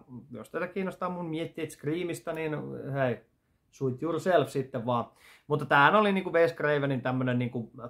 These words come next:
paluutyö, missä se sitten niinku palasi kauhun äärelle ja teki vähän niinku parodiaa niinku jo. Ja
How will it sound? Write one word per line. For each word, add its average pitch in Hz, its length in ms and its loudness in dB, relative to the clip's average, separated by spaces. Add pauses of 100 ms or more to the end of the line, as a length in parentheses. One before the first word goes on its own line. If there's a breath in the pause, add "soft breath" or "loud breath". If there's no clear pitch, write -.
paluutyö, 208 640 6
missä 151 260 -2
se 143 140 0
sitten 131 320 -6
niinku 127 440 -4 (340 soft breath)
palasi 240 300 8
kauhun 202 400 6
äärelle 127 500 2
ja 117 300 -2 (1000 loud breath)
teki 156 260 -2
vähän 247 200 6
niinku 202 160 0
parodiaa 123 800 0
niinku 113 260 -10
jo. 113 260 -8 (1200)
Ja 113 220 -8